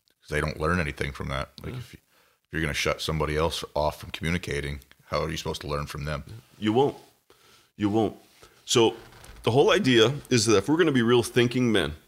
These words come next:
Speaker 2: right, we're gonna be open 'cause we're gonna see every opportunity as a chance to learn. Learn from others, learn about ourselves. And if somebody else is gonna be so obstinate that they can't learn,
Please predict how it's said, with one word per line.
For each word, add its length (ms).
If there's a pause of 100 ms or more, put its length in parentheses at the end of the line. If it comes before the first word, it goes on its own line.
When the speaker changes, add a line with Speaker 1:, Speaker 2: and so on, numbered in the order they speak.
Speaker 2:
right, 200
we're 100
gonna 120
be 140
open 320
'cause 140
we're 60
gonna 120
see 240
every 260
opportunity 720
as 120
a 40
chance 360
to 80
learn. 340 (560)
Learn 240
from 360
others, 460 (380)
learn 220
about 260
ourselves. 720 (1040)
And 120
if 80
somebody 400
else 220
is 100
gonna 200
be 260
so 280
obstinate 560
that 140
they 140
can't 340
learn, 340